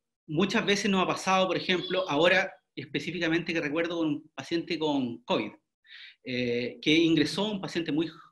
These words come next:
muy joven, eh, muy sano, eh, que ingresó por, eh, con, con un infarto anterior, y efectivamente vimos una imagen, eh, radiolúcida en la, en la, en la pared, en la, en la descendente anterior.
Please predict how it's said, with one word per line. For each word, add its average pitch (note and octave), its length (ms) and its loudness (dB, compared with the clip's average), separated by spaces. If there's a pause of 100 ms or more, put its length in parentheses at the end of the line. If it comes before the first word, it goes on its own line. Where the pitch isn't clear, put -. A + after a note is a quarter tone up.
muy E3 220 -2
joven, G3+ 720 -2
eh, A2+ 400 -6
muy D3 220 0
sano, D3+ 520 -6 (460)
eh, B2 880 0
que F#3 120 2
ingresó F#3+ 500 0
por, F3+ 260 -4
eh, C#3 440 0
con, C#3+ 540 0
con C#3+ 200 0
un D#3+ 100 4
infarto E3+ 600 -2
anterior, C3+ 560 0 (180)
y C#3+ 80 -4
efectivamente F#3+ 680 2
vimos F#3+ 260 0
una F#3+ 120 2
imagen, D#3+ 500 2
eh, C3+ 540 -2
radiolúcida D3+ 880 0
en E3 100 0
la, D3+ 200 0
en D3 180 2
la, C3+ 280 0
en C3 100 -8
la C3 80 -4
pared, C#3 380 -2
en B2 240 -2
la, A#2+ 300 -4
en B2 80 -4
la C3 80 0
descendente C#3 500 0
anterior. A#2+ 440 -2